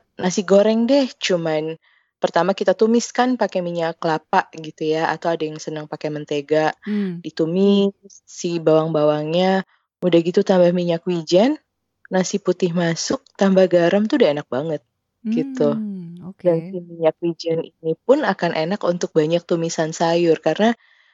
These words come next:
Speaker 1: minyak wijen baik dipakai untuk masakan Chinese kan, udah paling gampang minyak wijen. Terus misalnya ada, kalau gue, gue pakai tepung cassava,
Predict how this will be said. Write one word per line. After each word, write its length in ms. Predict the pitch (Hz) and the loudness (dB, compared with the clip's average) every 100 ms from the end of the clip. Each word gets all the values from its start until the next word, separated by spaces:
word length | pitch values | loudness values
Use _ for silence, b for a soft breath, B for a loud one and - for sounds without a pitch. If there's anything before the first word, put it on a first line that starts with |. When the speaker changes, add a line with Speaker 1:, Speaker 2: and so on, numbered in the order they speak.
| b - | b -8
Speaker 1:
minyak 260 | 170 170 | -4 0
wijen 260 | 190 202 240 | 0 4 4
baik 180 | 196 - | 4 0
dipakai 360 | 180 165 170 | -6 -4 -2
untuk 300 | 156 160 165 _ - | -4 -4 -6 _ -6
masakan 720 | 175 - 170 170 160 160 160 - | -4 -4 -4 -4 -4 -4 -8 -6
Chinese 540 | 175 165 180 196 - | -2 0 2 0 0
kan, 240 | 170 165 190 _ b b b b | -2 -2 -6 _ b b b b
udah 160 | 175 185 | -2 0
paling 260 | 175 175 | 2 0
gampang 360 | 170 156 156 175 | 0 -2 -2 -4
minyak 280 | 170 165 147 | -4 -6 -6
wijen. 520 | 185 180 185 185 190 | -8 -4 2 2 2
Terus 360 | 185 160 160 - - | -2 -6 -6 -10 -10
misalnya 400 | 180 170 165 175 | -4 -2 0 -2
ada, 640 | - 165 160 156 156 151 - _ _ | -4 0 0 0 0 -4 -6 _ _
kalau 280 | - 190 185 | -2 2 2
gue, 140 | 220 | 2
gue 140 | 240 254 | 2 2
pakai 240 | 214 190 | 2 0
tepung 560 | - 175 - 170 165 165 160 160 160 156 151 156 160 | 0 -4 -2 0 0 -4 -10 -10 -10 -10 -10 -10 -10
cassava, 760 | 156 180 - 156 - 151 147 175 | -6 -4 -2 -2 -2 -2 -2 -4